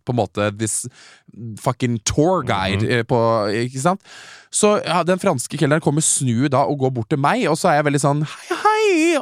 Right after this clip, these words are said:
Speaker 1: Og så kommer han til meg bare sånn, «Do you want, eh, vodka passion fruit?» Og jeg bare, «Vodka passion fruit?»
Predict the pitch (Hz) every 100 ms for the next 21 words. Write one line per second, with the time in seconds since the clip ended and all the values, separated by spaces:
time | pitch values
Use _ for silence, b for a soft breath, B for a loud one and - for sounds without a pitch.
0 | - 185 196 175 143 143 165 143 151 139
1 | 135 131 131 B B B - 139 123 170
2 | 175 156 156 156 143 143 139 127 143 156
3 | - 160 147 131 139 135 110 151 226 -
4 | B B B B - 165 156 139 127 127
5 | - 160 165 - 202 160 170 143 175 175
6 | 269 339 -